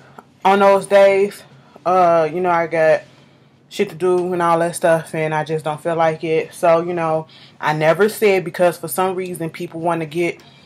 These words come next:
all in their feelings because I said I'm not gonna do a, you know, individual review, but I'm gonna put it in the What It Is video,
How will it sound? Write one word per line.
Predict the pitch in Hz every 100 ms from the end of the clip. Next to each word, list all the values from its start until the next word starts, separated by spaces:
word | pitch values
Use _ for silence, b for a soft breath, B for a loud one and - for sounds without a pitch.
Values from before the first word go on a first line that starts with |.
| b b -
all | 185 196
in | 190
their | 190
feelings | - 196 208 190 190 160
because | 180 202 180
I | 165 156
said | - 202 190
I'm | 175 175
not | 180 165
gonna | 175
do | 170 180
a, | 170 170 - _ 170 196
you | 190
know, | 175 165 160 -
individual | 208 180 175 208 185
review, | 175 175 175 185
but | 170
I'm | 175
gonna | 170
put | 202
it | 170
in | 185
the | 175
What | 180 180
It |
Is | 185 190 165
video, | 185 180 175 165 165